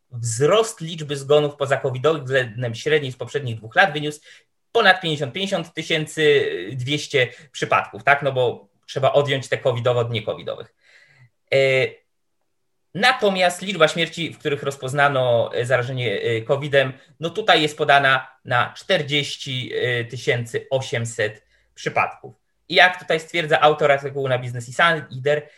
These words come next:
oznacza to, że inne przyczyny niż koronawirus zabiły około dziesięć tysięcy osób więcej niż sam koronawirus.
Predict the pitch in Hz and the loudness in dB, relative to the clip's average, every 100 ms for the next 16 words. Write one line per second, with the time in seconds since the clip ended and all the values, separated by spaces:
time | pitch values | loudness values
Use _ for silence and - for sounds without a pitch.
0 | _ - 147 208 226 208 160 220 214 262 | _ -4 0 2 2 0 0 -2 -2 -2
1 | 262 262 277 - 185 - 202 190 175 - | 0 2 0 -2 -8 -2 0 0 -4 -2
2 | 175 165 160 160 170 156 131 151 165 156 | 0 4 2 2 -2 -2 2 2 4 2
3 | 147 156 131 120 208 233 196 196 170 185 | 2 0 0 -4 -6 -4 -6 -6 -6 -4
4 | 175 165 170 143 151 151 139 151 135 - | -2 -4 -4 -8 -4 -4 -2 -6 -6 -6
5 | - 185 - 165 147 135 120 117 135 - | 2 2 2 0 2 2 -2 -6 -8 -16